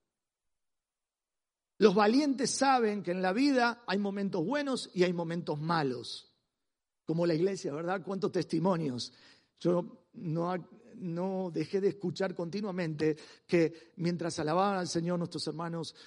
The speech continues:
los pastores decían, "Hemos vivido momentos buenos y momentos malos, pero solo resisten los valientes". Solo resisten aquellos que tienen decisiones firmes, convicciones firmes en su corazón.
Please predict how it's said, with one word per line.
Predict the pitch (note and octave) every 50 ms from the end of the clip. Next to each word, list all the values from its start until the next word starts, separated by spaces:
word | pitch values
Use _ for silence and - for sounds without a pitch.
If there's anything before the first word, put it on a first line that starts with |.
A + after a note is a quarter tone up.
| - -
los | D#3 C#3+
pastores | - D#3+ C#3+ - - E3 D#3+
decían, | D#3+ C#3+ - E3+ E3 D#3 D3+ -
"Hemos | - F3+ F3 F#3 E3+
vivido | D#3 F3 E3+ E3+ E3+ E3+
momentos | D#3 D3+ D#3 D3 D#3+ D#3+ D#3 D3+ D3 B2+
buenos | C3 E3 G#3+ A3+ G#3+ F#3+ F3+ - - - -
y | C#3
momentos | C3+ C3+ C3 C3 C#3 C3+ C3 C3+ A#2+ A2
malos, | B2+ D3 D3 C#3 B2+ B2 A#2 A2 - - _ _ _ _ _ _ _ _ _ _ _ _ -
pero | - C#3 D3 C#3+
solo | - - F#3 G3 G#3 G#3+ G#3 G3+ G3+ F#3
resisten | - D3+ D#3 C3 - - - - F#3 F3+ - - - E3+ D3+ D3
los | C3+ B2+
valientes". | A#2 B2+ C3 B2+ B2+ A#2+ A2+ A2+ A2 G#2 A2+ F#2+ F2+ - - - - - _ _ _ _ _ _ - -
Solo | - - - F#3 F#3+ F#3+ G3 F#3+
resisten | F3 D#3+ F3 D#3+ B2 - - - A3 A#3 G3+ - - G#3 G3 F3+
aquellos | E3 C#3+ - - G3 G#3 - G#3 F#3+
que | - - D#3+
tienen | C#3+ D3+ G3 A3 A3 G3
decisiones | F#3 - - - D3 - G#3+ A3+ A3 G#3 F#3+
firmes, | - - - C4 C4+ G#3+ G#3 E3+ C#3+ C#3+ C#3 - - - - -
convicciones | - F3+ E3+ F3 F3+ - - - A#3+ B3 A#3+ A#3 G#3+ F#3 E3
firmes | - - C#4+ C#4+ A#3+ G#3+ E3+ D#3 - D3+
en | D3
su | C3+ - C#3+ D3
corazón. | - C#3 C3+ B2 A#2 - - - G3 - A#2 G#2+ G2